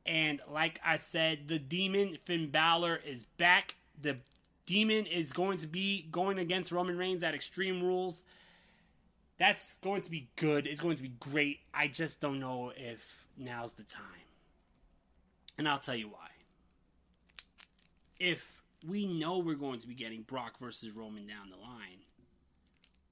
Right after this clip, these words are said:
why would we believe that the Demon could defeat Roman Reigns now?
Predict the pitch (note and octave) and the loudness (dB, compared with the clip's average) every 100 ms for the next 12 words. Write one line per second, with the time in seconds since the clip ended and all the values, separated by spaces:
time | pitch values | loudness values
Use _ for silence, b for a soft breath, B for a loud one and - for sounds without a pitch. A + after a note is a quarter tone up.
0 | - A#2 C3 D3+ D#3 C3+ C3 A2+ A#2 C3+ | -16 -8 -4 0 0 -2 -2 -4 -6 -10
1 | _ _ _ _ _ _ _ _ _ _ | _ _ _ _ _ _ _ _ _ _
2 | _ _ - C3 B2 B2 A#2+ B2 A#2+ A#2+ | _ _ -12 -10 -6 -6 -4 -4 -4 -4
3 | A2+ G#2+ - B2 B2 B2 A2+ A2+ A2 A#2+ | -4 -6 -12 -10 -6 -6 -6 -8 -10 -10
4 | A#2 G#2+ - A2+ A#2+ A#2+ A#2 A2 G2+ G#2+ | -8 -8 -8 -10 -10 -12 -10 -10 -10 -10
5 | A2+ C3+ E3 C#3+ | -6 -2 0 0